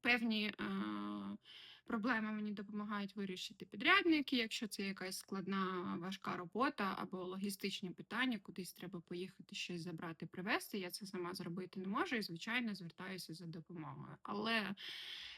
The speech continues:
всі, е, організаційні питання, все вирішую я і, в принципі, ем, все, починаючи з прибирання магазину і закінчуючи, закінчуючи відвіданням, е, якісь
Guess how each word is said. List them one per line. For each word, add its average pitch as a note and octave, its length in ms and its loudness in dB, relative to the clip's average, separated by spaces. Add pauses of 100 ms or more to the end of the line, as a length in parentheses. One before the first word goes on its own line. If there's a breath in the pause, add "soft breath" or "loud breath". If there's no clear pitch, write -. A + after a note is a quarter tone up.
всі, B3+ 420 6
е, G#3 140 2 (420)
організаційні G#3 920 4
питання, B3 680 4
все A3 300 -2
вирішую A3 580 0
я G#3+ 260 0
і, G#3 140 -2
в G3+ 60 -4
принципі, A3+ 640 -2 (420)
ем, E3+ 460 -6 (800)
все, F#3 260 2
починаючи F#3+ 680 0
з G3 60 -2
прибирання C4 640 4
магазину A#3 680 0
і F#3+ 160 -4
закінчуючи, F#3 1000 -2
закінчуючи G3 960 2 (380 loud breath)
відвіданням, F3 1000 2
е, F3 120 0
якісь F3+ 640 0